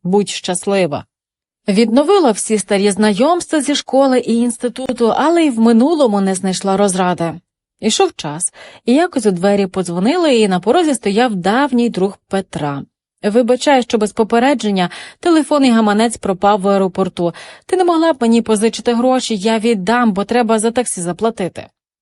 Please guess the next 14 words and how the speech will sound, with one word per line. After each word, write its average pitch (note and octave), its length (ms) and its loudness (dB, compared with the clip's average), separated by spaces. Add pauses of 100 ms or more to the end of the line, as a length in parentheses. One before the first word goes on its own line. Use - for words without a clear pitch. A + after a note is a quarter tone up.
(280)
Я F3+ 240 0
знала A#3 320 2
Андрія F#3+ 440 0
роки. E3+ 380 -6 (340)
Він C#4+ 260 2
час C#4+ 240 -6
від D#4 160 -4
часу G#3 320 0
навідувався F#3+ 640 -2
до G3+ 120 -2
Петра C#4+ 400 0
як F#3+ 260 -2
найкращий G3 520 -2
друг, G3+ 340 0